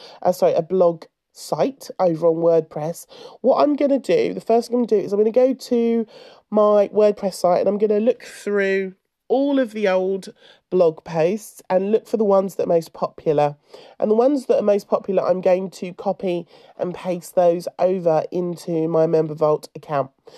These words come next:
And I'm gonna be quite strategic about only copying the popular ones that are related to, um, business, growing a business, you know, aimed at small business owners,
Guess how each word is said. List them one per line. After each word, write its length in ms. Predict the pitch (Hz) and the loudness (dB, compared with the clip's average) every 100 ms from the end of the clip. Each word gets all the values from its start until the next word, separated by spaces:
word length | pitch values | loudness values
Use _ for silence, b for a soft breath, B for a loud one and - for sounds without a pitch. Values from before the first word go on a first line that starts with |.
| B B B B | B B B B
And 100 | 208 | 2
I'm 120 | 226 | 2
gonna 160 | 262 294 | 0 -2
be 100 | 262 | -2
quite 260 | 269 254 | 0 -2
strategic 640 | - 240 240 226 202 175 | -2 -4 -2 -4 -4 -6
about 340 | 175 185 - - 190 | -2 0 0 0 0
only 360 | 202 214 202 | 2 0 -4
copying 400 | - 196 208 180 | -2 -2 0 -2
the 80 | 180 | -2
popular 480 | - 196 - 180 170 | -2 -6 -4 -2 2
ones 420 | 165 165 170 156 | 2 0 -2 -4
that 120 | 160 | -2
are 260 | - 165 160 | 0 2 2
related 720 | 165 165 165 160 - 156 147 - 160 | 0 -2 -2 -4 -8 -8 -8 -16 -20
to, 540 | - 170 147 151 151 - B B B B | -12 -8 -8 -8 -10 -14 B B B B
um, 460 | 156 151 151 151 143 | -4 -2 -2 -2 -4
business, 580 | - 247 233 240 233 - | 0 0 4 4 4 0
growing 460 | 214 220 226 226 | 0 4 4 4
a 40 | 214 | 2
business, 760 | 214 202 202 196 190 190 175 | 2 0 0 0 2 -2 -4
you 120 | 196 | -4
know, 220 | 180 156 160 | 0 2 2
aimed 340 | 196 208 208 196 | 0 0 0 0
at 220 | 170 - | -2 -6
small 340 | - 208 196 | -8 -2 -2
business 380 | 185 175 165 175 | -2 -4 -6 -2
owners, 480 | 175 175 175 165 | 2 2 4 2